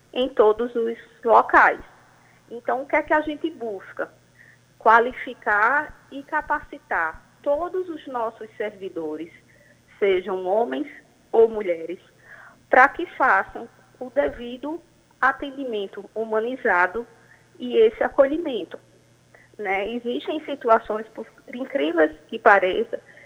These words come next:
que nós temos, é, homens sensíveis e comprometidos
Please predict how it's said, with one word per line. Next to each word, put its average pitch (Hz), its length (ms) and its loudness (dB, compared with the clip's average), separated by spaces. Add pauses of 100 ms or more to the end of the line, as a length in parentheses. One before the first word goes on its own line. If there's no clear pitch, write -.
(340)
que 269 240 -6
nós 285 320 0
temos, 226 420 0 (640)
é, 214 460 0
homens 254 460 -2 (420)
sensíveis 311 640 -4
e 320 80 -8
comprometidos 240 920 -2